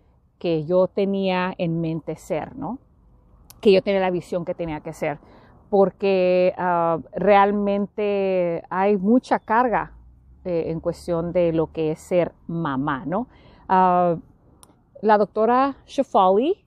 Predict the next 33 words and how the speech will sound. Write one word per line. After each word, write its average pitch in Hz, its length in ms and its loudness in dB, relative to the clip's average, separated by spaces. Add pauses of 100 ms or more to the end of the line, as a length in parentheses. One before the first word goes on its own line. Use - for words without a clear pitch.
(140)
este, 170 1300 -2
en 175 100 -4
su, 175 240 -4
uno 196 200 -2
de 233 40 -2
sus 220 160 -6
videos 180 280 2
de 196 100 2
Viral 180 220 2
Wisdom, 180 360 0
justo 190 300 -10
para 185 160 -4
el 170 60 -4
Día 180 80 0
de 180 60 -2
las 175 160 -8
Madres, 175 400 -4
ella 185 200 0
habló 185 300 0
sobre 180 600 -2 (300)
lo 185 180 0
que 190 220 0
es, - 280 -6
ah, 165 440 -4 (680)
en 196 180 0
vez 202 200 4
de 247 120 4
tener 202 360 -2
el 196 120 0
título 285 520 -4
de 180 100 0
madre, 165 460 -6 (460)
ah, 160 300 -12